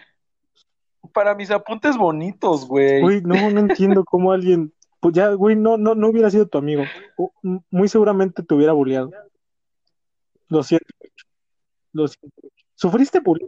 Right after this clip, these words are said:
Speaker 2: güey?
Speaker 1: Ay, cállate. <laughs> Ay.
Speaker 2: No mames,
Speaker 1: No, jamás,
Speaker 2: ¿cómo,
Speaker 1: fíjate que
Speaker 2: cómo
Speaker 1: yo
Speaker 2: un
Speaker 1: era muy
Speaker 2: cabrón que
Speaker 1: bully.
Speaker 2: compra hojas puede ser bully?
Speaker 1: Juro, güey, yo era muy cabrón. O sea, no era, no era el güey acá mamado que, que, que, o sea, bueno, manchado,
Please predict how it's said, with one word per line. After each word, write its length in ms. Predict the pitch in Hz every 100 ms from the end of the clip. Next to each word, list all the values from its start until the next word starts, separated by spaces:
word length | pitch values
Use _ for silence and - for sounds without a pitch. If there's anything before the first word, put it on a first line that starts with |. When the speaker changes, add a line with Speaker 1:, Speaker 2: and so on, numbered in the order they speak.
| -
Speaker 2:
güey? 140 | - - _ 220 -
Speaker 1:
Ay, 120 | 143
cállate. 600 | 196 302 - - - - _ _ _ _ _
<laughs> 600 | 160 170 147 151 - - _ _ _ _ _ _ - 180 -
Ay. 220 | 165 160 - _ _ _ _ 175
Speaker 2:
No 260 | 156 233
mames, 200 | 320 349
Speaker 1:
No, 100 | 240
jamás, 300 | 240 285 349
Speaker 2:
¿cómo, 100 | 320
Speaker 1:
fíjate 300 | 277 233 240
que 80 | -
Speaker 2:
cómo 60 | 240
Speaker 1:
yo 60 | 180
Speaker 2:
un 20 |
Speaker 1:
era 100 | 190
muy 80 | 196
Speaker 2:
cabrón 200 | 175 220
que 80 | 170
Speaker 1:
bully. 80 | -
Speaker 2:
compra 280 | 220 214
hojas 240 | 202 - 185
puede 200 | 190 180
ser 160 | 180
bully? 220 | 151 160 156
Speaker 1:
Juro, 160 | 180 156
güey, 200 | 143 135
yo 160 | 156
era 120 | 185 175
muy 260 | 151 156
cabrón. 480 | 160 151 139 139 143 _ _ -
O 80 | 139
sea, 140 | 170 165
no 120 | 170
era, 220 | 196 208
no 140 | 156
era 80 | 160
el 80 | 180
güey 200 | 156 147
acá 180 | 143 135
mamado 400 | 127 123 123 135
que, 300 | 135 117 110 -
que, 280 | 117 110 - - _ _
que, 80 | -
o 60 | 127
sea, 120 | 131
bueno, 200 | 123 123
manchado, 560 | 117 117 139 147 190